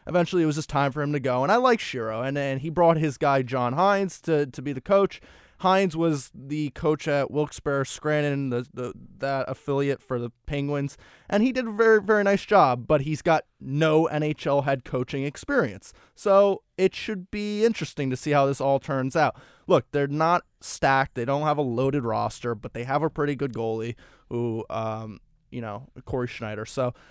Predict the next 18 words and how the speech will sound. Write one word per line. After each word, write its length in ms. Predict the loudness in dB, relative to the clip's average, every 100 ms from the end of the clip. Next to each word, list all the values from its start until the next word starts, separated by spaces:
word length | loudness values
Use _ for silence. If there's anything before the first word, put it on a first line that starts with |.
| _ 0
I 160 | 0
think 360 | 2 -2 -2 -4
that's 320 | 0 0 -2
a 80 | -6
good 240 | -2 -4
starting 400 | 0 4 4 2
point, 280 | -4 -6 -6 -8 2
but 240 | 4 4 _ _ _ _ _ -6
you 60 | -2
know, 200 | 2 0
it's 120 | -2
gonna 160 | -4
be 140 | -2 -4
some 180 | -6 -2
time 220 | 0 0
before 240 | -2 -2
they 100 | -2
get 160 | -2